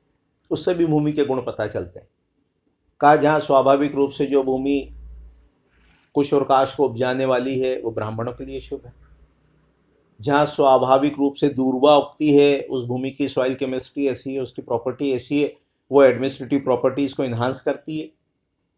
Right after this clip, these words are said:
जो भूमि फल और पुष्प से युक्त है, ऐसी भूमि स्वाभाविक रूप से वेश्योचित गुणों को बढ़ाती है, बिजनेस टेंडेंसीज को एनहांस करती है।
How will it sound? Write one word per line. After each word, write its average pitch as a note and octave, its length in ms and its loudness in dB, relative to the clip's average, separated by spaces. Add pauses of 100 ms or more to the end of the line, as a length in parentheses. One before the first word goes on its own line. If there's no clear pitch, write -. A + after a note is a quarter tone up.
(1160)
जो D3+ 220 6
भूमि D3 600 -2 (2500)
फल D3+ 300 4
और C#3+ 160 2
पुष्प D3+ 300 -4
से D#3 180 0
युक्त D3 300 -2
है, D3 380 2 (360)
ऐसी C3 280 0
भूमि C#3 400 -2
स्वाभाविक C3+ 580 -4
रूप C3 180 -6
से C3+ 400 -2 (880)
वेश्योचित D3 600 -2
गुणों C#3 260 2
को D3 100 0
बढ़ाती C3+ 480 0
है, C#3+ 120 0
बिजनेस C3 400 -2
टेंडेंसीज C3+ 600 -4
को D3+ 100 -4
एनहांस C3+ 440 -4
करती D3 400 -4
है। C#3+ 180 -8